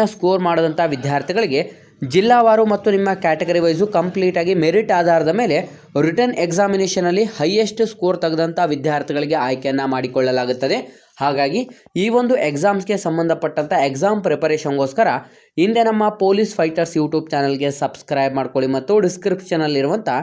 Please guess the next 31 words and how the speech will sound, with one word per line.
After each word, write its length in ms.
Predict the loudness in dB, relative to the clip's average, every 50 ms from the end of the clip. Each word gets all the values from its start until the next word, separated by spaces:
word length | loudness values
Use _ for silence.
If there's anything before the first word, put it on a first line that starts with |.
| -6 -10 -20 _ _ _ -4
ನಮ್ಮ 220 | -2 -2 0 0 0 0 0 0
Telegram 440 | 0 0 0 2 2 2 2 2 2
ಗ್ರೂಪ್ 260 | 0 0 -2 -2 -4
ಮತ್ತು 220 | -4 -2 -2 0
WhatsApp 440 | 2 2 2 0 0 -2 -4 -4 -2
ಗ್ರೂಪ್‌ಗಳಿಗೆ 460 | -2 -2 -2 0 -2 -2 0 0 -2
ಜಾಯಿನ್ 260 | -2 -2 -2 -2 -2
ಆಗಿ. 180 | -2 -2 -2 -2 -4 -4 -8 -20 -20 -20 _ -14 -6
ಸ್ನೇಹಿತರೆ, 720 | -2 0 0 2 2 2 0 0 -2 -4 -14 -20 _ _ -4
ಈಗ 140 | -2 0 0 0 2 2 0 2
already 300 | 0 0 0 0 0 0
ಹೊಸ 240 | 0 0 0 0 0 0
ನೋಟಿಫಿಕೇಶನಲ್ಲಿ 1200 | 0 0 0 -2 -4 -8 -8 -4 -4 -4 -2 0 0 0 0 0 0 -2 -4 -6 -16 -20 _ _ 0
ಯಾವ 320 | 2 2 4 4 4 4
ರೀತಿ 240 | 4 2 2 -2 -4
ಸ್ಪರ್ಧಾತ್ಮಕ 640 | -4 -2 0 0 0 2 2 0 0 0 -2 -2 -2
ಪರೀಕ್ಷೆಗಳಿಗೆ 720 | -2 0 0 -2 -2 -2 -2 -2 0 0 0 0 0 -2 -2 -4 -8 -16 -20 -16 -8 -4
ನಿಮಗೆ 200 | -2 -2 0 0
ಎಕ್ಸಾಮ್ಸನ್ನು 760 | 0 0 0 0 0 0 0 0 0 -2 -2 0 0 0 0
ನಡೆಸಲಾಗುತ್ತದೆ 680 | 0 0 -2 -2 -2 0 0 0 0 -2 -2 -2 -2 -2
ಅಂತ 180 | -2 -2 -2 -2
ನಮ್ಮ 260 | -2 -2 -2 -2 -4
ಪೊಲೀಸ್ 460 | -4 -2 0 0 2 2 0 0 0
ಫೈಟರ್ಸ್ 400 | -2 -2 -2 -2 -4 -4 -2 -2
YouTube 320 | -2 -2 -2 -4 -6 -4 -4
ಚಾನಲಲ್ಲಿ 400 | -4 -4 -2 -2 0 0 0 0
ವಿಡಿಯೋ 300 | 0 0 0 0 0 -2
ಕೂಡ 160 | -2 -2 -2 0 -2
ಅಪ್ಲೋಡ್ 300 | -2 -2 -2 -2 0 0
ಮಾಡ್ತಾ 320 | -2 -2 -2 -2 -2 -2
ಇರ್ತೀವಿ. 380 | -2 -2 -4 -4 -2 -4 -4